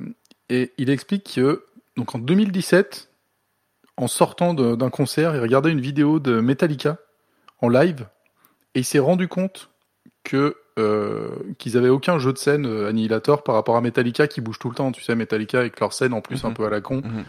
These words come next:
Speaker 1: sont tout
Speaker 2: Ouais,
Speaker 1: le temps en train de
Speaker 2: maintenant,
Speaker 1: bouger.
Speaker 2: ils, voilà, ils ont un truc, euh.
Speaker 1: Et le gars, au bout de trente-quatre ans quand même d'existence, le mec s'est dit, <laughs> putain, euh, faudrait peut-être qu'on bouge un peu, quoi. Donc il a dit à ses gars, aux deux gui-, enfin aux, aux guitaristes et aux bassistes,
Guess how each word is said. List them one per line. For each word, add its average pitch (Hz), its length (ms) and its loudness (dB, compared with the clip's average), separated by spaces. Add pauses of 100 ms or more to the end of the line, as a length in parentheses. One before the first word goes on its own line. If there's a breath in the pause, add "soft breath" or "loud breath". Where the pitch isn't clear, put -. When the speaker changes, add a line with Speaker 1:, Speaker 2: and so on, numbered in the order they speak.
(160 loud breath)
Speaker 1:
sont - 120 -8
tout 101 60 -2
Speaker 2:
Ouais, 107 60 0
Speaker 1:
le 82 40 -4
temps 131 100 2
en 120 60 2
train - 160 -4
de 104 60 -2
Speaker 2:
maintenant, 85 100 -6
Speaker 1:
bouger. 113 160 0
Speaker 2:
ils, 160 80 -2
voilà, - 140 -16 (120)
ils - 80 -20
ont - 100 -18
un - 60 -20
truc, - 300 -18
euh. 120 120 -2
Speaker 1:
Et 117 40 4
le 127 100 2
gars, 165 340 4
au 131 100 6
bout 147 180 2
de 135 100 2
trente-quatre 131 600 0
ans 151 140 4
quand 131 120 2
même 127 280 6
d'existence, 120 800 0 (120)
le 117 200 0
mec 147 220 6
s'est 127 160 4
dit, 135 180 -2
<laughs> - 0 -
putain, 196 380 -2
euh, 110 720 2
faudrait 123 240 2
peut-être 180 240 4
qu'on 143 240 4
bouge 180 240 2
un 180 80 6
peu, 180 140 2
quoi. 107 200 2
Donc 123 240 0
il 127 80 0
a 135 60 6
dit 170 160 2
à 180 60 4
ses 139 160 -4
gars, 165 280 0 (320)
aux 127 100 0
deux 131 120 -2
gui-, 131 160 -10
enfin 120 240 0
aux, 107 460 -4
aux 165 200 -8 (140)
guitaristes 143 560 0
et - 20 2
aux 120 60 0
bassistes, 190 480 -6